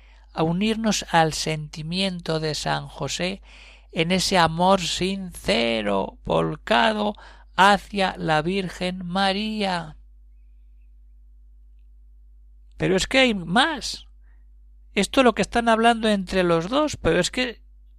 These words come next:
Jesús estaba allí y está viendo cómo su padre se dirige a su madre y cómo se despiden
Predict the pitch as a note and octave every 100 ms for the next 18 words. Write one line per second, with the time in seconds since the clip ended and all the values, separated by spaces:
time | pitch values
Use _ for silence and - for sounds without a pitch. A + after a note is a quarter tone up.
0 | - - E3 D3 - G#3+ C4+ - - -
1 | - - E3+ - B3+ A#3 C#3 E3 A#3+ C#4+
2 | - - - - - - - - - -
3 | - G3 F3+ - C4 B3+ C4+ C4 B3 B3
4 | - B3 A#3+ A#3+ - A3 G3 - A3+ A#3+
5 | A3+ F#3+ E3+ D#3 C#3+ C#3+ D3 - - -
6 | - - - - - G#3 F#3+ F#3 G3 F3+
7 | F#3 F3 E3 - D#3+ E3+ G3 F#3+ D#3 D3
8 | C3+ C#3 - - - - - - - -
9 | - - F3+ - G#3 G#3 E3+ F3+ D#3+ D3+
10 | - - A3 G#3 D3 C#3+ C#3+ C#3+